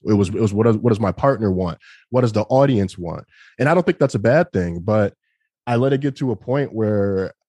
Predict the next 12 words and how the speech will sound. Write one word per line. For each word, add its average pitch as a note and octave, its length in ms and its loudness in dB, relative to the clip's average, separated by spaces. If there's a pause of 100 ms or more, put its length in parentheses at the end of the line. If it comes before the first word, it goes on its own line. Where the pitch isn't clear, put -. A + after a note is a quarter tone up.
I B2 160 0
wasn't D#3+ 280 2
making C3+ 240 2
decisions A#2+ 420 0
based A2+ 320 0
on A#2 100 0
my G#2 240 -2
own G#2+ 220 -2
happiness. D3+ 580 0
I G#2+ 120 -4
was G#2+ 200 2
making, A2+ 380 -2